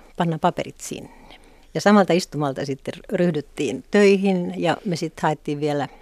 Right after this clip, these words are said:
Pertti Hemanukselta, joka toimi siihen aikaan laitokselta, niin suositusta. Se Pertti katseli kanssa, että onko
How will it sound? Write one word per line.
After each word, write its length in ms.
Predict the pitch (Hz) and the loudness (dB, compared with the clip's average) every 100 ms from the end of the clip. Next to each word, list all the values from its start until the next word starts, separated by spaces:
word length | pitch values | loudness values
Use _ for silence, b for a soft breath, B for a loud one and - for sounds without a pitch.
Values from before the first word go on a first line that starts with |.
| - - - - - | -20 -20 -20 -20 -2
Pertti 260 | 160 - 160 | -2 0 0
Hemanukselta, 640 | 175 143 131 - - - | 0 0 -4 -8 -12 -10
joka 180 | 139 139 | -8 -8
toimi 300 | 139 151 135 | -6 -6 -6
siihen 280 | - 143 151 | -8 -6 -6
aikaan 300 | 147 147 147 | -6 -8 -6
laitokselta, 640 | 143 135 - - 175 - | -6 -8 -16 -18 -14 -12
niin 180 | 143 165 | -12 -12
suositusta. 800 | - 208 156 - - - - - - B B B B B B | -4 0 0 -2 -12 -18 -18 -20 -20 B B B B B B
Se 120 | - | -12
Pertti 400 | 175 175 - - | -2 -2 -2 -10
katseli 600 | - 147 - 127 110 90 - | -4 -4 -6 -10 -10 -10 -8
kanssa, 400 | - - - - | -8 -8 -10 -12
että 320 | - - - B B - | -16 -14 -14 B B -18
onko 140 | 180 | -16